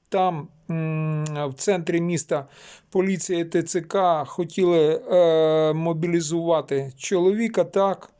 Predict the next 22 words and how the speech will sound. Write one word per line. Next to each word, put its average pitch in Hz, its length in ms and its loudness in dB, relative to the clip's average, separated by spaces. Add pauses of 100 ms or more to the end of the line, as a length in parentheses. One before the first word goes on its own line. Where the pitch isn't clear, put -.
(380)
простіше 185 500 -2
кажучи, 180 520 2
забусярити. 180 1000 -2 (680)
Ну, 208 380 2
а, 202 300 2
е, 151 80 -6 (720)
люди 185 540 0 (140)
почали 170 760 0 (100)
не 175 800 -2
пускати, 175 720 -2 (680)
не 185 200 2
пускати 196 540 -2
автомобіль 175 680 -2
поліцаїв, 175 680 0
Т 170 100 -2
Ц - 160 -8
Кшників, 170 540 -2
які 156 200 -8
хотіли 170 460 0
відвести 160 560 -2
цього 156 280 -6
чоловіка. 151 640 -4